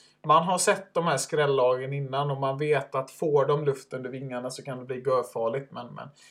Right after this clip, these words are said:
Sen är jag helt övertygad om att vi är en bättre trupp än vad Sandviken är. Vi har liksom kommit... Vi har gjort det väldigt bra i slutskedet av en jämn och stark superetta med ganska många bra lag.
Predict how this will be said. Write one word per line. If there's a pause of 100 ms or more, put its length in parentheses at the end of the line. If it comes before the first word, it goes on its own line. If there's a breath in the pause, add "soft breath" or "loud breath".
(260 soft breath)
Sen
är
jag
helt
övertygad
om
att
vi
är
en
bättre
trupp
än
vad
Sandviken
är.
Vi
har
liksom
kommit... (300 soft breath)
Vi
har
gjort
det
väldigt
bra
i
slutskedet
av
en (180)
jämn
och
stark
superetta
med
ganska
många
bra
lag.